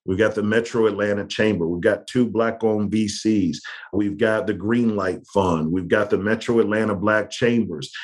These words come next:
And banks, no one can domicile there, but they spend time doing tours within the bank because we wanna make sure that our entrepreneurs have all access to capital, whatever that means. Best source of capital, best learning, best education.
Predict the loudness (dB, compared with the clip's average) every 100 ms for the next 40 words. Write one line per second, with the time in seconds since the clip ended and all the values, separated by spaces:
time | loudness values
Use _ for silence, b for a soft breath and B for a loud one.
0 | B -2 0 0 0 0 0 -2 -2 2
1 | 2 0 -4 -4 0 0 0 -2 -2 -2
2 | 0 0 0 0 0 0 0 0 0 -2
3 | -2 0 0 0 0 -2 -4 2 2 2
4 | -2 -2 -2 -4 -2 0 -2 -10 B B
5 | B -4 -2 -2 -2 2 2 2 0 -2
6 | -4 -6 -2 2 2 -2 B B _ -2
7 | 2 4 2 0 -4 0 2 2 -2 0
8 | 2 2 0 -4 0 -2 -2 -4 0 0
9 | 0 -6 -2 2 2 0 0 0 0 -2
10 | -2 -2 -2 -2 2 2 2 -2 0 0
11 | 0 -2 -2 -2 0 2 0 -2 -4 -4
12 | -6 0 0 0 -2 -8